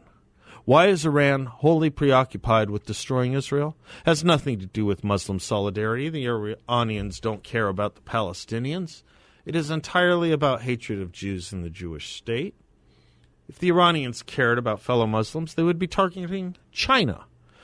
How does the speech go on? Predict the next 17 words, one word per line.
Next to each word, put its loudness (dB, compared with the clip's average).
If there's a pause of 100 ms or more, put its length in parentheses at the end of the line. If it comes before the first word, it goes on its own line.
(260)
which -2
is -2
accused -4 (1200)
of -2
genocide -6 (220)
against -2
Muslim 2
Uyghurs, -4 (1000)
a 0
charge 2
that 0
includes -4
forced -4
sterilization -2
of -12
Uyghur -4
women. -6